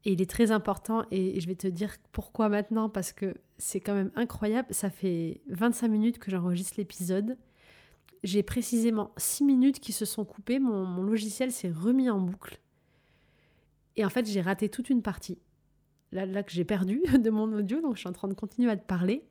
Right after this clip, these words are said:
Et la piste s'appelle zéro six. La piste qui a disparu, mon autre piste de la lune s'appelle zéro six. Il y a des six partout.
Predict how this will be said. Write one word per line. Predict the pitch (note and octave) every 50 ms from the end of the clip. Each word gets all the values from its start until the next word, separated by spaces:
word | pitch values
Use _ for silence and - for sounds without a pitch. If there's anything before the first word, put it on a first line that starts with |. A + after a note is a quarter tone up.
| _ _ _ _ - _ _ - - - _ _ _ -
Et | - A3
la | G3+ G3+
piste | G3 - - C#4+ C4+ - - G#3
s'appelle | - G#3+ F#3+ - G3+ F#3+ F#3+
zéro | F#3 G3+ A3 F#3+ A3 A3
six. | F3+ - - - C4+ E4+ F#4+ - - - D#4 _ _ _ _ _ _ _ _ _ _ -
La | A3 G#3 F#3+
piste | - B3+ A#3+ - - A3
qui | - G#3+
a | G3+
disparu, | F#3+ F#3+ - - - G3+ G3 F#3+ G3+ A#3+ D#4 F4 D4+ - _ - -
mon | G#3+ G#3+ G#3 A3 A3+ A#3
autre | C4 D4 - - -
piste | - D4 C#4 C#4+ - B3+
de | A#3 A#3
la | A3 A3 A3
lune | A#3 B3 A#3+ A3+
s'appelle | - - F#3 - - G#3 G3+
zéro | G3+ G#3 G3+ G#3
six. | G3+ - D#4 - - -
Il | G#3
y | G3+
a |
des | F3+ A3 G3+
six | - - C4 - -
partout. | - B3+ - - - G3+